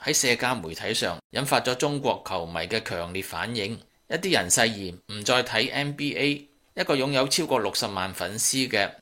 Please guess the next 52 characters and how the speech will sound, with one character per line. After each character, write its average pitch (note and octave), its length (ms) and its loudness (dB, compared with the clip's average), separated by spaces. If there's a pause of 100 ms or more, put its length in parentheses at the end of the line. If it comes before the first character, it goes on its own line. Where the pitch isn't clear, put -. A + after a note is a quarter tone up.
凱 C3+ 240 0
爾 D3+ 100 -2
特 A#2+ 180 2
人 E2 220 -4
球 E2+ 240 -6
迷 F2 140 -4
賬 G#2 380 -2
戶 F#2+ 120 -6
宣 C3+ 240 -2
稱， C#3+ 260 -2 (320)
喺 D3+ 140 2
坎 D3+ 280 -4
特 D3 140 2
發 A2+ 220 2
表 A2 180 -2
聲 C#3 200 0
明 F#2+ 240 -6
後 G2 380 -2
唔 F#2 120 -10
再 A2+ 140 2
發 A2+ 180 2
布 G#2+ 240 -2
關 B2 220 2
於 A#2+ 100 -2
球 E2+ 240 -6
隊 F2 240 -4
嘅 G2+ 140 -4
消 G2+ 180 -2
息。 C#3 240 -2 (380)
到 D3+ 120 2
星 G#3 180 2
期 G#2+ 160 2
四 A2+ 200 4
下 G2+ 260 -2
午， G#2 280 -8 (160)
喺 D3+ 180 4
微 G2 160 0
博 A2 160 2
上 G2+ 240 -2
有 G2+ 180 0
關 C#3 200 4
坎 B2 320 -6
特 A#2 180 0
嘅 G#2+ 100 -2
搜 G2 220 2
索 A#2 240 -2
結 G2 160 -8
果 F#2+ 380 0
已 G2+ 140 -6
被 F#2+ 200 -4
過 F#2+ 280 0
濾。 E2+ 260 -6